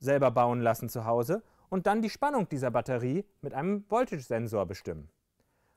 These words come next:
Oder ich könnte verschiedene Kräfte beobachten, um zum Beispiel das Thema Gewichtskraft einzuleiten und mit einem Kraftsensor. Und auf diese Art und Weise gibt es natürlich noch ganz, ganz viele weitere Sensoren, die wir in den Naturwissenschaften einsetzen können.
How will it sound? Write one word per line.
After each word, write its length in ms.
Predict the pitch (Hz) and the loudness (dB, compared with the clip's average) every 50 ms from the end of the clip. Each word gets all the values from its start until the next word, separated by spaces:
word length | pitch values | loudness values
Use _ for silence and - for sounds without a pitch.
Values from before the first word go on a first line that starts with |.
| _ _ _ _ _ _ _ | _ _ _ _ _ _ _
Oder 200 | - 226 247 247 196 | 0 2 2 2 2
ich 80 | 190 - | -2 -4
könnte 240 | - 190 190 190 | -4 -4 -4 -4
verschiedene 420 | - 185 170 - 190 185 175 175 170 | -6 -8 -8 -8 -6 -6 -6 -6 -6
Kräfte 380 | - - - - - - 185 | -4 -4 -4 -4 -4 -2 -2
beobachten, 720 | 151 135 127 - 131 123 127 123 123 - - - 170 202 - _ _ - | 0 0 0 0 0 2 2 2 0 -2 -6 -6 -6 -6 -8 _ _ -6
um 120 | 220 226 | -6 -4
zum 140 | 220 - 220 | -2 -2 0
Beispiel 300 | 175 160 151 - - 160 | 0 0 -2 -4 -4 -4
das 140 | 165 156 - | -4 -4 -4
Thema 260 | - - 127 131 135 | -6 -6 -6 -4 -4
Gewichtskraft 720 | 143 147 202 247 - - - - - - 127 113 - - - | -2 -2 -2 -4 -4 -8 -14 -10 -6 -4 -4 -4 -4 -6 -6
einzuleiten 720 | 104 98 98 - - 90 87 82 82 85 - 123 170 175 _ _ _ _ _ _ _ - | -6 -6 -6 -8 -8 -6 -6 -6 -6 -8 -8 -10 -10 -12 _ _ _ _ _ _ _ -8
und 160 | - 190 190 190 | -6 -4 -2 -2
mit 120 | 208 - | -2 -2
einem 200 | 147 131 139 180 | -4 -6 -6 -6
Kraftsensor. 760 | - - 156 143 135 - - - 98 82 82 73 71 71 - _ _ _ _ _ _ _ _ _ _ _ _ _ | -4 -4 -4 -4 -4 -6 -10 -10 -10 -8 -10 -12 -14 -18 -20 _ _ _ _ _ _ _ _ _ _ _ _ _
Und 120 | - 202 | -2 0
auf 80 | 214 - | 0 0
diese 260 | - 269 262 247 220 | 2 2 2 2 2
Art 120 | 202 208 202 | 0 0 0
und 100 | 202 180 | 0 0
Weise 240 | 190 196 175 185 | 0 0 0 0
gibt 160 | 165 190 175 - | -2 -2 -4 -6
es 100 | 165 - | -8 -10
natürlich 300 | 165 156 - 165 151 - | -8 -6 -4 -4 -4 -4
noch 140 | 151 143 | -6 -6
ganz, 240 | - 185 196 196 - | -4 -2 -2 -2 -2
ganz 160 | 185 156 147 | -4 -6 -6
viele 240 | - - 151 147 143 | -6 -4 -4 -2 0
weitere 320 | 190 233 254 - 226 143 117 | 0 0 -2 -2 -2 -4 -2
Sensoren, 600 | 113 117 110 117 110 113 113 117 147 175 175 - _ - | -2 -2 -4 -2 -2 -2 -2 -2 -2 -2 -4 -8 _ -4
die 160 | 185 214 196 | -2 0 2
wir 200 | 208 202 208 - | 2 2 2 0
in 100 | - 151 | -2 -4
den 100 | 151 147 | -4 -4
Naturwissenschaften 800 | 147 135 - - 139 131 131 - - 127 - 135 123 - - 147 | -4 -4 -2 -2 -2 0 -2 -2 -6 -6 -6 -6 -6 -6 -6 -8
einsetzen 480 | 135 185 208 175 - 95 - - - 85 | -4 -2 -2 -2 -4 -6 -10 -12 -18 -20
können. 240 | - - 82 98 | -18 -18 -20 -20